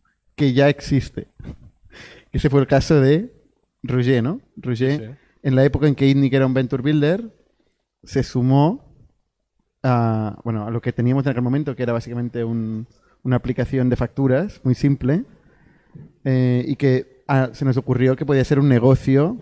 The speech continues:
Speaker 1: ¿no? Lo podíamos convertir en un negocio y, y monetizarlo. Eh, Roger había ido al cole con Jordi, ¿no? Y este era el vínculo que teníamos en aquel momento de headhunting.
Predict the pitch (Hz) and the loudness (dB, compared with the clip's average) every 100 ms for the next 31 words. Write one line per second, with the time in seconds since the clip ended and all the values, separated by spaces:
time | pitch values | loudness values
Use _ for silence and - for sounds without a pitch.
0 | - _ _ _ 120 147 147 123 127 - | -16 _ _ _ -2 -2 0 0 0 0
1 | 127 117 123 123 117 143 - 143 156 135 | -2 0 2 2 4 2 0 -4 -2 -4
2 | 120 117 123 117 113 139 110 104 - _ | -6 -6 -4 -4 -2 -2 -2 -4 -10 _
3 | _ _ _ _ _ _ _ _ - 139 | _ _ _ _ _ _ _ _ -6 -2
4 | 135 127 127 117 139 143 143 139 135 135 | 0 0 -2 0 2 4 4 2 0 -2
5 | - 135 131 127 117 151 160 175 285 - | -2 -4 -4 -6 -6 -4 -4 -4 -8 -16
6 | - _ _ _ _ _ - 127 165 127 | -20 _ _ _ _ _ -10 -8 -6 -6
7 | - 135 131 117 127 127 139 127 123 117 | -4 -4 -2 -2 -2 0 0 0 -2 -2
8 | 123 127 117 113 113 113 131 120 110 120 | -2 -2 -4 -4 -4 -6 -4 -4 -4 -6
9 | - 123 117 113 | -4 -2 -2 -4